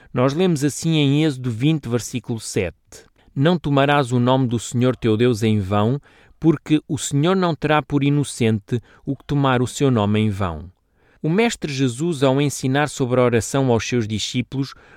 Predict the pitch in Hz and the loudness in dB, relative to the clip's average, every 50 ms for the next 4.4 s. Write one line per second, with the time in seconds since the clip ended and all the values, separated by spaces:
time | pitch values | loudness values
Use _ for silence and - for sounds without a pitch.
0 | - - 151 156 151 - - - 196 202 208 - - 185 175 165 147 - 156 156 | -14 -6 -4 -2 -2 -2 -2 2 2 2 2 2 2 0 0 0 2 0 0 0
1 | 156 175 185 180 165 143 120 135 131 131 135 151 143 - - - _ - 143 135 | 2 2 0 2 0 0 2 2 2 4 4 2 0 -4 -16 -20 _ -6 -6 -4
2 | 127 147 175 208 214 214 - - - - 180 170 - - 156 143 147 156 156 - | -2 0 2 2 2 2 0 -4 -4 -2 -2 -2 0 -2 0 0 0 0 0 -2
3 | - 127 120 123 117 131 135 139 135 123 - - - 117 113 110 113 117 110 - | -6 -6 -6 -4 -4 0 2 2 2 2 0 -2 -2 -2 0 0 0 -2 -2 -2
4 | - 107 95 85 78 78 87 98 | -4 -4 -4 -4 -4 -8 -12 -16